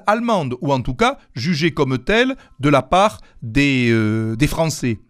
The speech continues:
Donc, vous le voyez, le monde catholique, euh,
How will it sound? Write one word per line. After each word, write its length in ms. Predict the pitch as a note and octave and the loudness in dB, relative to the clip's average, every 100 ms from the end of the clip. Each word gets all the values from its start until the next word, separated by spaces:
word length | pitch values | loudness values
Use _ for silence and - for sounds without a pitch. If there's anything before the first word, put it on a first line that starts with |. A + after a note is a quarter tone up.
| - - - | -20 -20 0
Donc, 260 | A#3+ A3+ | 0 0
vous 120 | D3+ F#3+ | -2 -4
le 60 | |
voyez, 420 | E3+ G3+ C#4 D#4+ - _ | 0 0 0 -2 -6 _
le 180 | E3 F#3 | 0 2
monde 360 | A3 E4 C4+ G3 | 4 4 2 0
catholique, 680 | F3 - E3 D#3 D3 - A2 - - - | 0 0 -2 -2 -6 -6 -8 -8 -20 -4
euh, 140 | C3 | -2